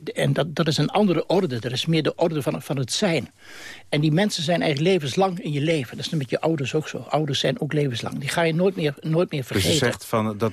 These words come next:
Speaker 2: dat, dat, dat is nooit klaar, dat verwerken.
Speaker 1: En dat suggereert mij veel te veel dat het, dat het af is. Het is nooit af. Het komt wel in andere balansen. Je, en bij een heftig verlies ben je natuurlijk enorm uit je, uit je balans.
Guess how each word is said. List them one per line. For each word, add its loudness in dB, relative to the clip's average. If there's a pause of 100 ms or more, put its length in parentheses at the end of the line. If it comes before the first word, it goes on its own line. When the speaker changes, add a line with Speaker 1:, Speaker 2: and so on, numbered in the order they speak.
Speaker 2:
dat, -2
dat, 0
dat 0
is 0
nooit 2
klaar, -2
dat -12
verwerken. -6
Speaker 1:
En 2
dat 0
suggereert 0
mij -2
veel 2
te -6
veel 0
dat 0
het, -6
dat 0
het -6
af -2
is. -2
Het -6
is -2
nooit 4
af. -2 (300)
Het -2
komt 2
wel 2
in -6
andere 2
balansen. 0
Je, -4
en -6
bij -2
een -2
heftig -2
verlies -2
ben -2
je -2
natuurlijk -2
enorm 2
uit -10
je, -14
uit -8
je -10
balans. 0